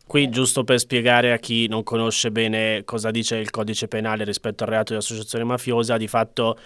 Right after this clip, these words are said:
noi in Italia col quattrocentosedici bis, eh, possiamo di fatto incarcerare, condannare una persona per associazione mafiosa già solo per il fatto di appartenere all'associazione, senza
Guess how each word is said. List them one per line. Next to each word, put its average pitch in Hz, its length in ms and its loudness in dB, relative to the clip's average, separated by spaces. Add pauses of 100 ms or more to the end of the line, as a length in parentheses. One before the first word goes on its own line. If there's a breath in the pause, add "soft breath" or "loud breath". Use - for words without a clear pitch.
(200 loud breath)
noi 117 420 0
in 113 80 -2
Italia 113 440 2
col 104 160 -6
quattrocentosedici 113 960 -4
bis, 113 460 -4
eh, 113 360 2 (160)
possiamo 113 800 2 (120)
di 113 160 -14
fatto 117 300 -4
incarcerare, 107 880 0
condannare 117 580 0
una 101 160 -2
persona 110 420 -4
per 107 140 -2
associazione 117 540 -4
mafiosa 120 420 -2
già 127 160 0
solo 127 220 0
per 113 100 -2
il 110 120 -2
fatto 117 340 0
di 110 200 -2
appartenere 110 760 0
all'associazione, 117 720 -2
senza 131 640 2